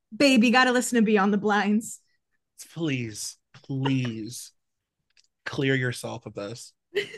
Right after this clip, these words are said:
Speaker 1: Now, the last thing, Pete and Emrata. And we called that at our D C show.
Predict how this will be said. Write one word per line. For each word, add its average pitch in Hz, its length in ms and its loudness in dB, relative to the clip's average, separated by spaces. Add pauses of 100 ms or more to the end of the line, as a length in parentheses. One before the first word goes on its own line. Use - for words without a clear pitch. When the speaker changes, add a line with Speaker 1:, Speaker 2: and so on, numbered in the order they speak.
(1800)
Speaker 1:
Now, 311 160 2
the 330 120 2
last 320 400 0
thing, 392 420 0 (1300)
Pete 359 260 4
and 415 100 -2
Emrata. 359 640 2 (380)
And 349 140 0
we 427 120 8
called 427 320 0
that 370 180 2
at 359 120 2
our 370 120 -2
D 359 180 0
C 453 220 -4
show. 196 520 -6